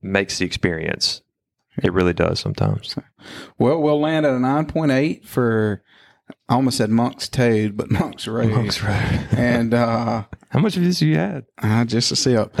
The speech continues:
Speaker 1: <laughs>
Speaker 2: Um, but also tell our listeners if they say, "Hey, you know, I'm, I really need to get me a nice hat,"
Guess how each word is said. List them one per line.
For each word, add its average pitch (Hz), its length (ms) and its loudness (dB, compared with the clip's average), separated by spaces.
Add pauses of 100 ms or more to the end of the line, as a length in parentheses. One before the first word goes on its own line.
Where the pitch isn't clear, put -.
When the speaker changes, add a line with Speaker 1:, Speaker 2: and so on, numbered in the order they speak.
(160)
Speaker 1:
<laughs> - 180 -2
Speaker 2:
Um, 117 800 -2
but 127 420 -2 (220)
also 165 380 0
tell 156 260 0
our 139 160 2
listeners 120 460 0
if 110 80 -2
they 123 160 2
say, 117 180 2
"Hey, 117 280 2
you 113 180 4
know, 107 180 2
I'm, 110 320 0 (460)
I 120 100 -2
really 123 280 2
need 117 140 2
to 113 60 0
get 110 160 0
me 110 120 2
a 107 80 2
nice 104 580 0
hat," 101 640 -2